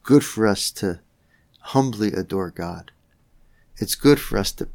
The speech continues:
not just to ask God for things or thank Him for things or tell Him that we're sorry, but to praise Him,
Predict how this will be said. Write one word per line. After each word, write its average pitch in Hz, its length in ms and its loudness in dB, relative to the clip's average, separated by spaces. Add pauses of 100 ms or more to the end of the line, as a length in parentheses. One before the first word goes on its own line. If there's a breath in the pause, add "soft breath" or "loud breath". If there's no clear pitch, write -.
(280)
not 127 240 -2
just - 200 -6
to - 140 -12
ask 117 240 -2
God 110 160 -2
for - 140 -10
things 101 340 -8
or - 60 -20
thank 113 360 -4
Him 101 120 -8
for 95 140 -12
things 92 340 -12
or 87 120 -12 (560)
tell 131 220 2
Him 131 100 4
that - 120 -2
we're 80 100 -6
sorry, 95 500 0 (680)
but 113 160 -4
to 98 60 -8
praise 123 460 2
Him, 87 200 -6